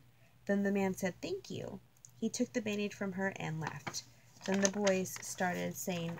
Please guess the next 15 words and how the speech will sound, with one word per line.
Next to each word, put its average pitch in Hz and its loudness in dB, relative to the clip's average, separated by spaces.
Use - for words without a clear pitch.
'I 226 2
know 214 2
that 196 4
he 202 -4
needed 190 0
a 185 4
Band-Aid,' 180 -2
said 180 -2
one. 185 -2
'No, 247 2
I 302 0
did,' 190 0
said 165 -6
the 170 -2
other. 185 0